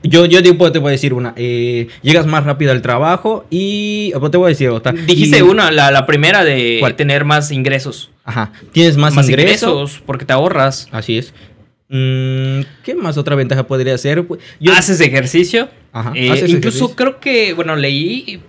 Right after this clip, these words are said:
Speaker 2: en una página de internet, no, no, no tengo la referencia exacta,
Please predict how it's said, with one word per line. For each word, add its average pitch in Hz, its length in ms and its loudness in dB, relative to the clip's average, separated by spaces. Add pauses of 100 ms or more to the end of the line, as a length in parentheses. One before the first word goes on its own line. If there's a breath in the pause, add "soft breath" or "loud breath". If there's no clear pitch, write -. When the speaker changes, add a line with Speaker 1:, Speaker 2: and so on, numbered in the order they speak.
(120)
Speaker 2:
en 123 500 -4
una 143 200 -4
página 139 260 -8
de 127 60 -6
internet, 117 340 -12
no, 123 440 -8
no, 123 220 -10
no 127 200 -8
tengo 120 240 -10
la 110 100 -6
referencia 113 460 -12
exacta, 147 320 -10